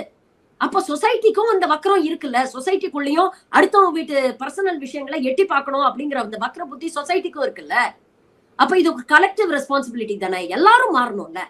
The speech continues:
அந்த பெண்களை மட்டும் குற்றம் சொல்லியோ, இல்ல இந்த பெண்களை மட்டும் மாரல் போலீசிங் பண்ணியோ என்னங்க பிரயோஜனம்?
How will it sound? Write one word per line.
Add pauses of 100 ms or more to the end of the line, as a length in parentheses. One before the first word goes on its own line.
(480)
அந்த
பெண்களை
மட்டும்
குற்றம்
சொல்லியோ,
இல்ல
இந்த
பெண்களை
மட்டும்
மாரல்
போலீசிங்
பண்ணியோ
என்னங்க
பிரயோஜனம்?